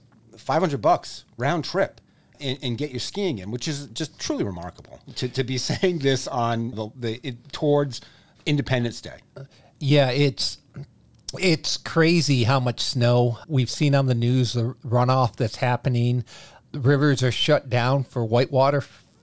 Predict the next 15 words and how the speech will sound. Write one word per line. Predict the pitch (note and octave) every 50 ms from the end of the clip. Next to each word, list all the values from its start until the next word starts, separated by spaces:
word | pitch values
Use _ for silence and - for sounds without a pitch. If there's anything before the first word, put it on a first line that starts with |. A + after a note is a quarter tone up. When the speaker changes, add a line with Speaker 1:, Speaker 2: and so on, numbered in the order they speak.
| _ _ -
Speaker 2:
because | - A#2+ - - C3 A2+ G2+
there's | G#2+ A2 G2+ -
too | - - C3+ C#3
much | D3+ D#3+ D3+ -
water. | - D#3+ E3 F3 F#3+ G#3+ A#3 G#3 -
Speaker 1:
Is | B2
that | B2 B2
right? | A#2+ B2 F#2+ - - - - _ _ _ -
Speaker 2:
But | C3+ A#2 D3 C#3+ C3 B2+ - - _ _ _ _ _ -
it's | E3 D3 - - -
just | - C#3 C#3 D3+ - - - - - -
an | B2 A#2 - -
absolutely | B2+ C3 C#3+ - - - D3 C#3 C3+ - - C3+ B2 A#2+
amazing | A#2 G#2+ A#2 A#2+ B2 A#2+ - A#2+ A2 G2+
thing. | - - C3 C3 C3+ C#3+